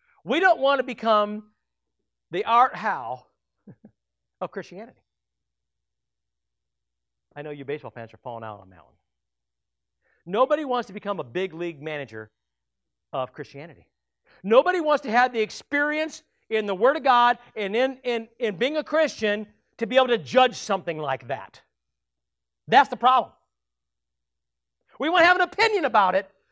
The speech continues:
but we don't wanna have the experience to judge it. Man, that's wrong. That's not what Jesus said, and that's not, and, and, and let me,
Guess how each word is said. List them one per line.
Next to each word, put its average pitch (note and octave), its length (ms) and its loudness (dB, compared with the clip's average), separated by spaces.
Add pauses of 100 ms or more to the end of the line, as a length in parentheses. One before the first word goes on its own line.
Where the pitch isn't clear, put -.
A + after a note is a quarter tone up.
(100)
but A2+ 140 -10
we G3+ 120 0
don't E4+ 100 -2
wanna D#4 140 2
have C#4+ 140 4
the C#4+ 80 -2
experience C4 400 0
to A#3 80 -2
judge G#3+ 320 2
it. - 180 -18 (1700)
Man, G#3+ 340 0
that's G3+ 260 -2
wrong. C3+ 320 -8 (180)
That's G3 220 0
not G#3+ 240 4
what F3+ 100 -10
Jesus C3+ 260 -16
said, C#3+ 180 -6 (140)
and D#3+ 180 -6
that's F#3+ 240 -2
not, A3 260 -2 (300)
and, F3 140 -8
and, F#3+ 200 -8
and F3+ 80 -8
let A#3+ 100 -4
me, B3+ 140 -12